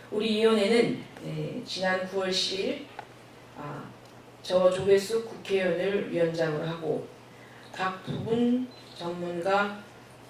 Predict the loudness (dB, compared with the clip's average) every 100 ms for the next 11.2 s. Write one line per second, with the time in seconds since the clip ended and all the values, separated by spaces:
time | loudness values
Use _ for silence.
0 | -10 -6 -2 0 4 6 6 2 -2 -2
1 | 0 0 0 2 4 4 0 0 0 0
2 | 2 2 0 -4 -2 -2 -2 -6 -8 -8
3 | -6 -6 -8 -14 -20 -20 -20 -20 -20 -10
4 | -4 -2 8 8 8 2 6 6 6 4
5 | 4 6 8 8 6 0 4 4 4 -8
6 | -20 -8 -6 -6 0 2 4 2 2 2
7 | 4 2 2 0 2 2 0 -2 -2 -2
8 | 0 -2 -4 -10 -20 -16 -2 -2 0 -4
9 | -4 -4 -4 6 6 8 6 6 4 2
10 | 6 6 6 2 -6 -6 -4 -4 -8 -10
11 | -12 -12